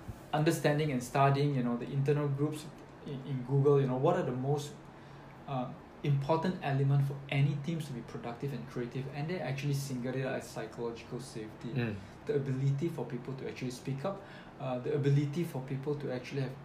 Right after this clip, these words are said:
Speaker 1: equal time
Speaker 2: Mm.
Speaker 1: of sharing their opinion. And that is actually the essence of diversity and inclusion, actually.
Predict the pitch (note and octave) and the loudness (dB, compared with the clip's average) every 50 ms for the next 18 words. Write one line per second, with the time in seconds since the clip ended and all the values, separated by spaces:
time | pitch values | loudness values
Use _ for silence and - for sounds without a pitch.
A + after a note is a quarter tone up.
0 | - - - - E3 - - - E3 E3 D#3+ D#3 - - - - F#3 F#3 F3 C3+ | -16 -8 -6 -4 -4 -4 -2 0 0 0 0 -2 -4 -8 -4 -2 0 0 2 0
1 | A#2 - - - - - - C3 A#2 A2 G2+ F#2+ - - - - - C#3 - - | -2 -4 -8 -12 -12 -4 -2 -2 -2 -2 -4 -6 -10 -14 -16 -10 -8 -6 -6 -6
2 | - - - - - - D3+ D3 C#3+ C#3+ D#3 D#3 D3 C3 - - A#2+ A2+ - - | -6 -6 -4 0 2 4 6 6 6 6 6 4 4 2 2 0 -2 -6 -6 -4
3 | - C3+ C3+ C3+ C3 A#2+ A#2+ - - - - - - - - - - - - D#3+ | -2 0 2 2 2 0 -2 -4 -10 -14 -16 -18 -18 -18 -18 -18 -4 2 4 6
4 | D3+ E3 G3+ A3 C3 A#2+ - E3 D#3 C#3+ - - E3 D#3+ C#3+ B2 C3+ C3+ C#3+ D3+ | 8 8 8 6 6 6 8 8 8 8 6 2 4 4 4 4 4 2 0 0
5 | - C3 A#2 - - A#2+ A#2 A#2 A#2+ A#2+ - - C3+ A#2+ G#2+ G#2+ G#2+ - - B2 | 0 -2 -4 -4 -2 -2 0 0 0 -2 -4 -4 -6 -6 -6 -8 -10 -8 -6 -6
6 | A#2 A2 B2 A#2 A2 G#2+ G#2+ G#2 - - G#2+ A2 A2+ | -6 -6 -6 -8 -8 -8 -10 -10 -10 -10 -10 -10 -10